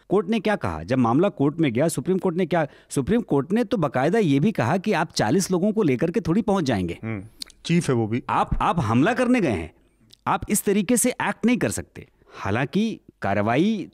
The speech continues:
Speaker 1: तो होनी चाहिए थी। आप अगर कोई एक, एक पुलिस कमिश्नर है और वो आरोपी नहीं है, अभी तक वो आरोपी नहीं है।
Speaker 2: आरोपी
Speaker 1: आप
Speaker 2: नहीं
Speaker 1: जिस
Speaker 2: है।
Speaker 1: वन सिक्सटी के बयान लेने आप जो जा
Speaker 2: पूछना
Speaker 1: रहे
Speaker 2: है
Speaker 1: हैं,
Speaker 2: आपको,
Speaker 1: आपको
Speaker 2: बातचीत, अभी
Speaker 1: बातचीत
Speaker 2: बया-,
Speaker 1: करनी
Speaker 2: बयान
Speaker 1: है।
Speaker 2: लेना है।
Speaker 1: बातचीत में अगर वो कुछ शक आपको पैदा होता है और उसके बाद जब उस पे आरोप साबित होते हैं,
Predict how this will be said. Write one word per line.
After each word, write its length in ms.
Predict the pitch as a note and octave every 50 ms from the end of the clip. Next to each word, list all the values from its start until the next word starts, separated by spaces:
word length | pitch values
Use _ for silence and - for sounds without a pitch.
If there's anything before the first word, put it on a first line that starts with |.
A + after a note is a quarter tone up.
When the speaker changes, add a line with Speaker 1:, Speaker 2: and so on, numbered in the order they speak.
| _ -
Speaker 1:
तो 80 | E3+
होनी 320 | D3 A#2 A2+ A2+ B2+ F3 G3
चाहिए 320 | D3+ - A#2+ A2 C3+ E3+
थी। 400 | E3+ - - C3 C3 G2+ E2+ - - - _ _ _ -
आप 220 | G2+ A2 C3+ - - - -
अगर 300 | - G#2 A2+ D3+ F3 F#3 - - - _ _ -
कोई 200 | C#3+ E3 E3 - _ _ _ -
एक, 180 | C3 C#3 - - -
एक 180 | A#2 C3+ B2+ -
पुलिस 200 | B2+ D3+ D#3 -
कमिश्नर 420 | - B2+ A2+ G#2+ - C#3+ D#3 D3
है 300 | A2 G2 A#2+ D#3+ - - _ _ -
और 140 | D3 F#3
वो 140 | G3 G3+ B3
आरोपी 400 | A#3 C3 C3 C3+ D3+ D3 - A3
नहीं 180 | G3 A3+ A#3 E3+
है, 160 | G2 D#2 - _ _ _ _ _ _ _ G#3
अभी 180 | G#2 A2+ E3+
तक 180 | - - G3 G3 F#3
वो 120 | F3 F3+
आरोपी 320 | D#3+ C#3 B2+ C#3 - F#3+
नहीं 100 | F3 G3
है। 60 | G#3 G3
Speaker 2:
आरोपी 160 | D3 A#2 G#2+
Speaker 1:
आप 80 | -
Speaker 2:
नहीं 100 | G#2 G2+
Speaker 1:
जिस 180 | G2+ D#3 D3 -
Speaker 2:
है। 200 | - - - - _ -
Speaker 1:
वन 120 | G2+ B2+ D3
सिक्सटी 300 | D3 D#3 - - D#3+ D3+
के 100 | E3 D#3
बयान 240 | C3 A#2+ A#2+ B2+ C#3
लेने 200 | C3+ B2+ C#3 C#3
आप 120 | C3+ B2
जो 120 | A2 B2+
जा 60 | D3+ E3+
Speaker 2:
पूछना 200 | F3 G3 A3 F#3+
Speaker 1:
रहे 100 | E3+ C#3+
Speaker 2:
है 60 | B2+
Speaker 1:
हैं, 60 | A2+
Speaker 2:
आपको, 140 | G2+ G2+ A#2
Speaker 1:
आपको 60 | C3
Speaker 2:
बातचीत, 300 | C#3+ C#3+ B2 - C#3 C#3
अभी 80 | - B2+
Speaker 1:
बातचीत 260 | B2+ B2 C#3 C3+ C3+
Speaker 2:
बया-, 160 | C3+ C3 B2
Speaker 1:
करनी 140 | - B2 B2+
Speaker 2:
बयान 160 | B2 A#2+ A#2
Speaker 1:
है। 60 | A2
Speaker 2:
लेना 140 | G#2 G2 A#2
है। 60 | B2
Speaker 1:
बातचीत 400 | C#3 - - - B3 C4 - -
में 240 | F#3 F3+ G#3 A#3 A#3+
अगर 280 | G#3 D3+ C3+ F3+ G3 E3
वो 260 | D3+ D3 D3 F3 F#3+
कुछ 340 | - - F#3+ - - - - _ - _ _ -
शक 200 | - - D#3 D3 -
आपको 300 | C3+ B2 - - - -
पैदा 320 | A#2 - G#2 G2+ A2 D3
होता 300 | D#3+ C3+ A#2 G#2 - G2
है 180 | G2 F#2+ A2 D#3
और 140 | F3 C#3+ C3
उसके 200 | A#2+ - - C3+
बाद 260 | A2 A2 B2 E3+ E3
जब 120 | E3 D#3
उस 100 | D3+ C3+
पे 160 | - - F3 D#3+
आरोप 280 | A#2+ G#2 G#2+ C#3+ D3
साबित 380 | - - F#2+ G2 B2 F3 - -
होते 220 | G2+ F2 - F#2
हैं, 120 | A#2+ D3